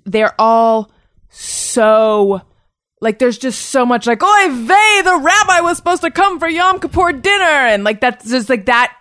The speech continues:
to the bazillionth degree. And I think many listeners know, and I don't know if everyone at this table knows, like, my weird relationship with the fact that I'm Jewish,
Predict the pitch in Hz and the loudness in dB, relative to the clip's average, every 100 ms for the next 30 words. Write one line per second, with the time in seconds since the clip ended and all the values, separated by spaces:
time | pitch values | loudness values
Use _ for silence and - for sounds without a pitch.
0 | - - 240 233 208 _ - 190 233 220 | -6 -2 -2 -4 -10 _ -10 -4 -2 0
1 | 214 208 190 - 156 156 131 - - - | 0 0 -4 -6 -8 -6 -8 -10 -20 -20
2 | - 262 262 254 403 403 - _ _ _ | -6 -2 -2 -4 -6 -6 -10 _ _ _
3 | _ _ _ - 240 269 320 320 285 285 | _ _ _ -6 -2 0 0 -2 -4 -4
4 | 226 220 208 196 190 190 160 208 175 196 | -6 -6 -2 0 0 0 0 -2 -2 -2
5 | 190 185 175 165 160 - 175 156 156 151 | -2 -4 -4 -6 -10 -10 -10 -8 -6 -6
6 | 147 143 175 185 196 196 196 175 185 190 | -6 -6 -6 -2 -2 0 -2 -4 -2 -2
7 | 170 175 160 165 165 - 160 - 156 156 | -2 -4 -6 -6 -10 -10 -10 -10 -14 -10
8 | 170 165 156 160 156 143 147 143 139 | -8 -8 -6 -6 -6 -8 -10 -10 -12